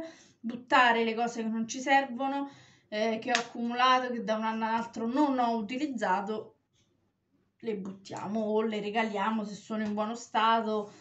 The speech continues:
e quant'altro, ci cerchiamo una sistemazione migliore, eccetera, eccetera. Ma quando purtroppo lo spazio è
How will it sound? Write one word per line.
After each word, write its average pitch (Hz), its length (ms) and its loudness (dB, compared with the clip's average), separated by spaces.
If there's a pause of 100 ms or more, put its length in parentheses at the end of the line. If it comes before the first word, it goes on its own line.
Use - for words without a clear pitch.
(300)
e - 160 -6
quant'altro, 226 1040 2
ci 226 160 -4
cerchiamo 226 580 -2
una 226 460 0
sistemazione 233 800 -6
migliore, 247 720 -2
eccetera, 208 400 -8
eccetera. 185 400 -6
Ma 202 260 -8
quando 233 500 4
purtroppo 226 540 -8
lo 247 220 0
spazio 214 840 -6 (540)
è - 400 0